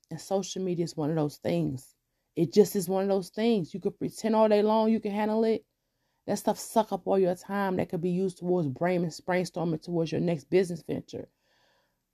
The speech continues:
So I hope I helped somebody today.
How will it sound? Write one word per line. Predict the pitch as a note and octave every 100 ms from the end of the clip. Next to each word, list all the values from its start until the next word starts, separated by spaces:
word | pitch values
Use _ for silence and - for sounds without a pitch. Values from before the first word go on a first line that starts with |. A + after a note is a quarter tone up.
| _ _ _ _ _ _ _ _ _ -
So | - - F3+ G3+
I | -
hope | F3 F3+
I | F3+
helped | F3+
somebody | - F3 F3 F3
today. | E3 F#3+ G#3 G#3+ A3+